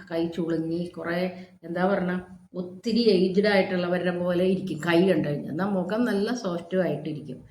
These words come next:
അപ്പം അങ്ങനെയുള്ളവർക്കൊക്കെ വളരെ ഉപകാരമായിട്ടുള്ളൊരു വീഡിയോ ആണ്. അപ്പം ഇതൊരു നാല് സ്റ്റെപ്പ് ഉണ്ട്, ഒന്നും സ്കിപ്പ് ചെയ്യാണ്ട്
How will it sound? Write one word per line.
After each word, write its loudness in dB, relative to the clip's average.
അപ്പം -8
അങ്ങനെയുള്ളവർക്കൊക്കെ 4
വളരെ 2
ഉപകാരമായിട്ടുള്ളൊരു 0
വീഡിയോ 2
ആണ്. -2
അപ്പം -6
ഇതൊരു 2
നാല് 2
സ്റ്റെപ്പ് -2
ഉണ്ട്, 0
ഒന്നും 4
സ്കിപ്പ് -4
ചെയ്യാണ്ട് 0